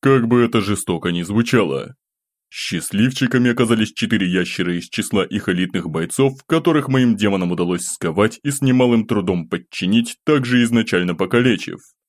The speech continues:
Ну и тот индивид, что валялся сейчас без рук в паре метров от моих ног. "Вы всех убили!" Отмечая очевидное, недовольно бросил принц, едва успев приблизиться к нашей группе.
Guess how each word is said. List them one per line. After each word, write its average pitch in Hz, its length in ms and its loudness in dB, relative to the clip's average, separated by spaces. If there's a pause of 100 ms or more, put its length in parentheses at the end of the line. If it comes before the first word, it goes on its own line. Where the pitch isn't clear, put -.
Ну 90 460 -2
и 139 220 0
тот 101 320 -2
индивид, 87 640 -2
что - 240 -2
валялся 104 520 2
сейчас 90 500 -2
без 85 260 -6
рук 117 300 0
в - 180 -20
паре 131 240 2
метров 120 500 2
от - 120 0
моих 117 260 4
ног. - 420 0 (800)
"Вы 92 440 0
всех 110 360 2
убили!" 98 680 0 (460)
Отмечая 92 640 0
очевидное, 107 920 -2
недовольно 113 560 2
бросил 90 440 -2
принц, 117 440 0
едва 139 340 0
успев 139 440 0
приблизиться 90 720 -2
к - 60 -10
нашей 92 280 0
группе. 107 520 -2